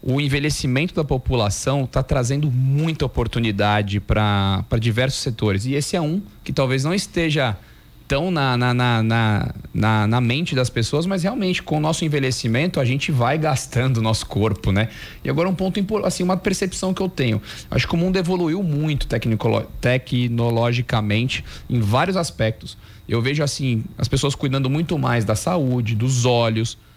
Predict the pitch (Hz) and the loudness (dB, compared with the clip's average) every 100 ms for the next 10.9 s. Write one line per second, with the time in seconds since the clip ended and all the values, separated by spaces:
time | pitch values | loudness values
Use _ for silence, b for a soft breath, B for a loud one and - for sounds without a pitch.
0 | b - 214 208 - 220 208 202 214 202 | b -8 -4 -4 -2 -2 -2 -2 0 0
1 | 175 170 - 185 214 214 - 165 - - | -2 -4 -2 -2 -2 -4 -4 -4 -6 -4
2 | 190 208 202 196 202 185 170 180 185 180 | -2 0 0 0 0 0 0 2 2 0
3 | 190 196 156 196 - 190 190 190 - 185 | 0 0 0 0 0 0 0 0 0 0
4 | 185 196 - 139 113 120 123 151 180 175 | 0 -2 -2 0 2 2 2 2 2 0
5 | 180 185 160 139 110 - B B B 143 | 0 2 2 0 0 -2 B B B -2
6 | 160 147 175 180 135 143 156 165 - 156 | 0 2 0 0 0 -2 -2 -2 -2 -2
7 | 160 131 - 127 113 170 - 240 170 175 | -2 -4 0 0 0 -2 -2 -2 0 0
8 | 151 - - B - 147 208 - - 143 | -2 -2 -8 B -4 -2 0 0 0 0
9 | 143 139 180 185 180 170 - 151 160 156 | -2 0 0 0 0 0 0 0 0 0
10 | 139 147 156 147 160 - 160 175 180 | 0 0 0 2 0 0 2 0 0